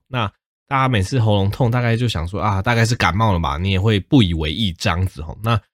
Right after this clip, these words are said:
其实我那个时候喉咙痛也是觉得，嗯，还好啊，就是，就是应该吃个止痛药啊，多休息就好了吧。结果不是，就是我，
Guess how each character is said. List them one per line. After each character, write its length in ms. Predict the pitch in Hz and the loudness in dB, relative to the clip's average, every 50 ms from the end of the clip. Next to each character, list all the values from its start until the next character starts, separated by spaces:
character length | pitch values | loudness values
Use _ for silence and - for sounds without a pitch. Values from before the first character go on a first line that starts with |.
| _ _ _ | _ _ _
其 140 | - - 175 | -6 -2 0
实 80 | 214 | 2
我 80 | 226 185 | 4 4
那 80 | 175 202 | 4 4
个 60 | 196 | 4
时 80 | 165 175 | 4 4
候 80 | 175 | 4
喉 60 | 165 | 4
咙 160 | 170 165 165 160 | 4 2 2 0
痛 200 | - 220 202 147 | 0 0 2 2
也 60 | 139 | 2
是 80 | 170 | 2
觉 140 | 165 - 156 | 0 0 0
得， 80 | 147 160 | 0 0
嗯， 240 | 185 214 226 226 214 | 0 0 0 0 -2
还 280 | - - 113 127 143 | 0 0 0 0 0
好 300 | 165 - - 117 101 85 | 0 0 2 2 2 2
啊， 340 | - - 101 107 107 110 113 117 | 2 0 0 0 0 -2 -2 -4
就 160 | - - 135 | -4 -4 -2
是， 340 | 135 135 131 131 131 127 - - _ | -2 0 0 0 -2 -2 -6 -8 _
就 80 | - | -6
是 140 | 156 156 156 | -6 -4 -4
应 80 | 160 156 | -2 -2
该 260 | 156 160 156 151 151 - _ _ _ | 0 0 0 0 -2 -6 _ _ _
吃 160 | - - - 170 | -6 -2 2 2
个 100 | 165 147 | 4 2
止 220 | 127 - 98 92 | 2 0 -2 0
痛 180 | 98 127 139 143 | 2 2 2 2
药 160 | 151 147 139 | 4 4 4
啊， 200 | 131 120 123 127 | 4 4 4 4
多 160 | 127 156 156 | 4 2 4
休 160 | 135 156 151 | 4 4 2
息 120 | 139 - 131 | 2 2 0
就 120 | 151 147 | -2 -2
好 160 | - - 82 | 0 0 -2
了 80 | 67 67 | -2 -2
吧。 120 | 71 76 | -4 -4
结 120 | 95 139 151 | -2 0 0
果 80 | 139 | 0
不 120 | 101 - 101 | 0 -2 -4
是， 240 | 95 - - - 113 | -4 -4 -4 -4 -4
就 100 | 110 127 | -2 0
是 140 | 131 135 131 | 0 0 2
我， 280 | 117 98 85 76 - | 2 0 0 -2 -4